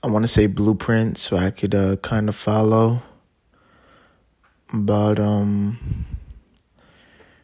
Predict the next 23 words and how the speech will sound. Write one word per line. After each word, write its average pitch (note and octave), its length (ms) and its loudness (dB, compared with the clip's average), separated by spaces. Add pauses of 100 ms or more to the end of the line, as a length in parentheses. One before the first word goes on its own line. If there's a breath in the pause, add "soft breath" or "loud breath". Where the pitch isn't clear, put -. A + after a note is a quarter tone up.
(240 soft breath)
this C#3 440 0
one C#3 180 4
doesn't B2 240 0
have A#2+ 380 4
a A#2+ 60 0
blueprint B2+ 840 0
or A2 300 2
any, A2+ 400 0
uh, A2 460 0 (760 soft breath)
you - 80 -2
know, C3+ 160 4
little A#2 260 4
bullet A2+ 460 4
prints A2+ 360 0
to - 120 -4
follow. G#2+ 600 2
This A2 340 -2
is A2+ 180 -2
more A2+ 320 0
coming G#2+ 320 -2
from G2 240 -2
the G2 120 -2
heart. G#2+ 440 -2